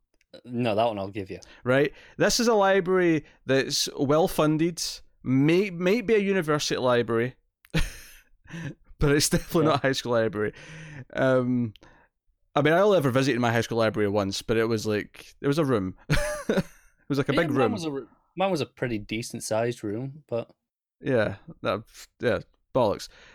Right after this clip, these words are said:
Speaker 2: Number two, about, <sighs> I don't know, third halfway into this movie, there's a scene where they kind of basically ask what each other's names are.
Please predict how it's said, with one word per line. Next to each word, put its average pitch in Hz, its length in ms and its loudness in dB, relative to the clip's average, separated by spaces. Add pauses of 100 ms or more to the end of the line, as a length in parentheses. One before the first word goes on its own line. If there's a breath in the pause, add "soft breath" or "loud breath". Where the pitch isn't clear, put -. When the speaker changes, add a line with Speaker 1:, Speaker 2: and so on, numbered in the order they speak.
(920 loud breath)
Speaker 2:
Number 202 200 2
two, 127 380 2 (320 soft breath)
about, 151 420 2
<sighs> - 560 -10
I 151 60 -4
don't 135 140 2
know, 123 60 2
third 165 280 0
halfway 160 360 0
into 135 180 -2
this 127 180 -2
movie, 120 360 0 (440 loud breath)
there's 123 160 2
a 131 100 2
scene 170 580 0 (280 soft breath)
where 135 160 0
they 135 140 2
kind 165 500 2
of 160 220 -2
basically 127 560 0
ask 107 260 0
what 127 80 -2
each 113 160 -6
other's 107 220 -2
names 101 320 -2
are. 147 300 2